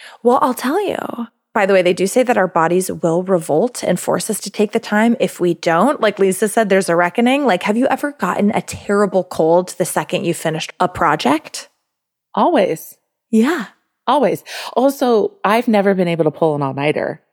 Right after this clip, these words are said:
Speaker 2: because
Speaker 1: Mm.
Speaker 2: around three or, three A M, my body starts, I f-, I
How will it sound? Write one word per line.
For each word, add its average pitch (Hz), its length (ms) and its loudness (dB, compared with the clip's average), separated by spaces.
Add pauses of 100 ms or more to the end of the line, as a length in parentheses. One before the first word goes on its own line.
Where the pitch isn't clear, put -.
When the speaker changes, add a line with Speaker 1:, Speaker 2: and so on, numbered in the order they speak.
(260)
Speaker 2:
because 170 440 2
Speaker 1:
Mm. 165 60 -2
Speaker 2:
around 156 400 0
three 156 320 0
or, 156 160 2 (100)
three 160 160 2
A 151 140 2
M, 147 200 0
my 147 120 -2
body 139 280 -2
starts, - 540 -6 (220)
I 160 60 -2
f-, - 220 -14
I 151 120 2